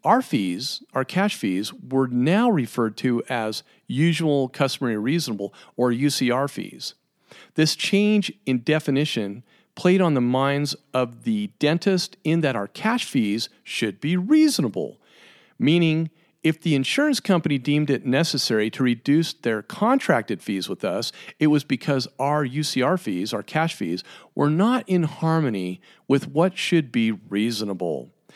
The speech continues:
And it went further to say that it is customary to bundle procedures because it was the right thing to do.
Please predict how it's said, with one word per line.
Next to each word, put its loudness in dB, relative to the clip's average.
And 4
it 2
went 2
further 2
to -2
say 0
that -2
it 2
is 0
customary -2
to -4
bundle 0
procedures -6
because 2
it 0
was 0
the 4
right -2
thing -2
to 0
do. -2